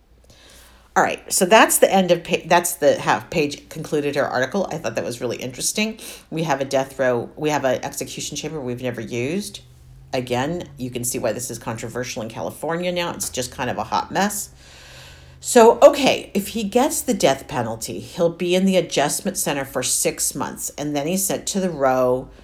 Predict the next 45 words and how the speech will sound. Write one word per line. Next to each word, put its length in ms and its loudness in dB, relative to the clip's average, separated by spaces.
to 160 0
rot 400 4
alone 480 0
in 180 -8
a 40 -4
s-, 160 -6
very 280 0
small 420 -4
cell. 540 -4
That's 400 2
if, 320 -6
that's 320 4
if 220 -6
he 120 -8
gets 220 0
the 140 -4
death 280 -2
penalty. 340 -6
But, 300 2
but 140 -2
what 140 2
if 100 -2
he 100 -2
takes 340 -2
a 40 -4
plea? 360 -4
Let's 200 0
go 160 4
back 340 2
to 120 -4
what 160 -4
the 140 -2
defense 580 -4
has 120 -6
done 220 -6
and 140 -4
make 180 -6
all 160 6
of 100 0
our 120 2
heads 200 0
spin 220 -2
around 320 -4
on 140 -4
our 160 -4